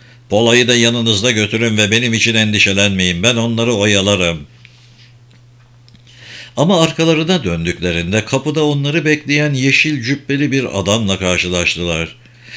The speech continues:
Yüzünde hafif bir tebessüm, elinde ise gelişigüzel bir şekilde taşıdığı nöronik bir kamçı vardı. Evin ön kapısına vurulan yumruklar,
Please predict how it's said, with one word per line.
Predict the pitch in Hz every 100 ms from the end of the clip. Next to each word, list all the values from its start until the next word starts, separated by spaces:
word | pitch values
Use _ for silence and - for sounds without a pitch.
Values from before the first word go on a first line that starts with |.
| -
Yüzünde | 113 143 175 190 185
hafif | 165 170 185
bir | 135 117
tebessüm, | 113 95 87 82 - 104
elinde | 107 135 156 147 165
ise | - 165
gelişigüzel | 143 151 139 160 147 151 151 139
bir | 143
şekilde | - 139 139 139 135
taşıdığı | 131 117 107 107 107
nöronik | 120 127 135 151 -
bir | 139 120
kamçı | 120 117 104 110 95
vardı. | 85 82 76 80 80 - - - - -
Evin | 151 185 190
ön | - 208 190
kapısına | 110 92 90 95 113
vurulan | 95 110 98 117
yumruklar, | 98 95 90 92 - 95 104